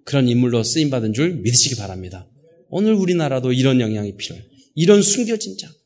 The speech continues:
정말로 언약을 복음적으로 전달해서 왕족, 리더자, 재벌들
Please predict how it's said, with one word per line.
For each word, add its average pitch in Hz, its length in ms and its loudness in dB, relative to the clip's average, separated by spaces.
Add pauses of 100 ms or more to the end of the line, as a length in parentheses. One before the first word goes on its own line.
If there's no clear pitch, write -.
(320)
정말로 247 680 0
언약을 202 360 2
복음적으로 180 600 0
전달해서 170 720 -2 (960)
왕족, 170 680 -2
리더자, 175 640 0 (800)
재벌들 180 720 2